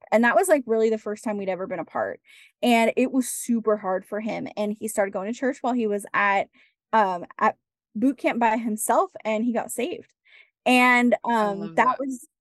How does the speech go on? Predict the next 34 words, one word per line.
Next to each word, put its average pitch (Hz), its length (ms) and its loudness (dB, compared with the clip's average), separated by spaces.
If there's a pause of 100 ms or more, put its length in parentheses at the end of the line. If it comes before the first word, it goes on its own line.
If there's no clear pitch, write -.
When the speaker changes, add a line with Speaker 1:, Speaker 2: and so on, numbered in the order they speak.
(100)
Speaker 1:
that 233 80 4
was 262 140 2
really 240 180 4
awesome 240 380 0
for 226 120 -6
him. 196 200 -6
And, 190 280 -12
uh, 208 240 6 (100)
I 285 140 4
had 381 140 -2
been 254 180 2
saved, 214 440 -2 (340)
but 233 100 4
I 226 60 4
had 254 140 2
not 226 200 0
been 214 140 -4
baptized. 190 640 -6
And 240 140 2
so 240 80 4
after 233 300 2
he 277 140 -4
got 214 280 0
to, 196 560 0
got 220 160 2
out 226 100 2
of 208 60 -4
boot 202 140 -10
camp, 202 160 -12
we 220 80 -6
moved 214 200 -6
to 220 80 -10
San 208 200 -6
Diego, 196 440 0